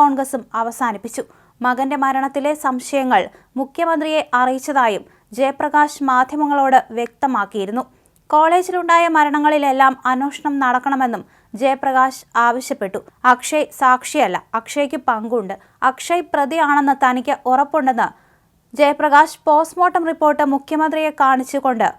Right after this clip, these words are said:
പറഞ്ഞു. മുഖ്യമന്ത്രി എല്ലാം കേട്ടുവെന്നും വ്യക്തമാക്കി. ഇതിനു പിന്നാലെയാണ് സി ബി ഐ അന്വേഷണമെന്ന അതിവേഗ തീരുമാനം സർക്കാർ എടുക്കുന്നത്.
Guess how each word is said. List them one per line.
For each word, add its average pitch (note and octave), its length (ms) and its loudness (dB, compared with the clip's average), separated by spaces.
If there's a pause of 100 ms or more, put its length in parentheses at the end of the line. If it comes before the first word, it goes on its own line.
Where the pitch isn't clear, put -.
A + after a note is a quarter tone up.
(120)
പറഞ്ഞു. G3+ 300 -2 (540)
മുഖ്യമന്ത്രി D4 500 0 (160)
എല്ലാം C4+ 220 4 (260)
കേട്ടുവെന്നും D4 600 2
വ്യക്തമാക്കി. A3+ 600 -4 (500)
ഇതിനു C4 220 -2
പിന്നാലെയാണ് C#4 600 4 (160)
സി C4+ 180 -4
ബി C#4 140 0
ഐ - 100 6
അന്വേഷണമെന്ന C#4 600 0 (200)
അതിവേഗ C#4+ 380 0 (100)
തീരുമാനം C4+ 460 0 (100)
സർക്കാർ B3 340 2 (140)
എടുക്കുന്നത്. G#3+ 440 -2